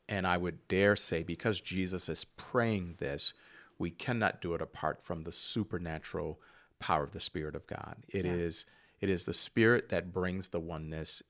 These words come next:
Speaker 1: and it is the Spirit who helps us maintain, uh, the oneness and unity of the Spirit. And, um, and I, I think we, um, if we try to do it ourselves, then it will turn into a bigger mess.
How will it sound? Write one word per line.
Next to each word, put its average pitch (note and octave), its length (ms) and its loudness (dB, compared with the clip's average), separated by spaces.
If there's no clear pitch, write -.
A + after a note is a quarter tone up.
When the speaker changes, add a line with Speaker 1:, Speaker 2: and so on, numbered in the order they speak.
Speaker 1:
and F2 260 -4
it F2 140 -2
is F2 160 -4
the - 80 -6
Spirit F#2 640 0
who E2+ 160 -8
helps - 340 -2
us - 140 -10
maintain, E2+ 960 -4
uh, E2 380 -2
the F#2 80 -4
oneness E2+ 480 -6
and D#2+ 140 -8
unity D#2+ 340 -8
of D2+ 80 -8
the D#2+ 80 -16
Spirit. D2+ 560 -4
And, D#2+ 460 -6
um, D#2 480 -6
and F2+ 160 -2
I, E2+ 240 0
I F#2 100 -6
think - 360 -4
we, E2 400 -4
um, D#2+ 520 -4
if G#2 140 -2
we G#2+ 100 6
try B2 220 8
to B2+ 80 6
do A#2 240 6
it A2+ 160 4
ourselves, G#2 800 2
then G2+ 500 4
it G#2 160 4
will F#2+ 180 0
turn F#2+ 260 0
into F2 300 -2
a D#2+ 40 0
bigger D#2 280 -4
mess. - 380 -12